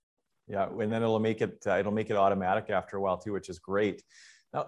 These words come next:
you, the suggestion model, I think, is really helpful, Shelley, but it occurs to me that you would use that in probably less intense scenarios. If there are more heated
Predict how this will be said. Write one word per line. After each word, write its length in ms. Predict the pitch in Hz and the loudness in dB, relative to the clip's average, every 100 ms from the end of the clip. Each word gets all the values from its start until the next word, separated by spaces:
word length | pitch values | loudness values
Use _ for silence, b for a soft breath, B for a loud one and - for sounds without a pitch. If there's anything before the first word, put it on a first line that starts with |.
| - _ - | -10 _ -2
you, 180 | 151 139 | 2 2
the 140 | 123 | 2
suggestion 580 | 131 131 110 175 - 190 | 0 0 4 4 4 0
model, 320 | 139 117 117 | 6 6 8
I 60 | 110 | 4
think, 180 | 123 107 | 0 -4
is 140 | 90 | -4
really 180 | 110 113 | -2 0
helpful, 360 | 98 104 - 107 | 2 0 -2 -8
Shelley, 500 | - 95 92 92 b b b b _ _ _ _ _ _ - 101 - - | -2 0 0 -4 b b b b _ _ _ _ _ _ -12 -12 -12 2
but 220 | 135 127 | 4 6
it 100 | 131 | 2
occurs 300 | 127 147 151 | 0 -2 -4
to 100 | - | -4
me 160 | 151 139 | -2 0
that 180 | 117 107 | 0 0
you 120 | 110 | 0
would 120 | 104 | 0
use 320 | 95 127 131 | 2 0 2
that 320 | 120 110 104 | 4 6 6
in 380 | 107 107 104 101 - | 4 2 0 -2 -6
probably 300 | 226 214 151 | 0 4 4
less 380 | 113 101 104 127 | 6 4 2 -2
intense 640 | 113 - 107 120 - - _ - | -6 -6 -6 -6 -8 -12 _ -16
scenarios. 760 | - 104 87 98 117 123 165 b b b b b _ _ _ _ _ - | -8 -4 -2 -2 -2 -2 -6 b b b b b _ _ _ _ _ 0
If 180 | - - | 0 2
there 160 | 226 | 4
are 160 | 190 143 | 6 6
more 340 | 120 117 120 | 4 4 4
heated 580 | 113 - 131 123 120 104 | 0 -2 -2 2 0 -2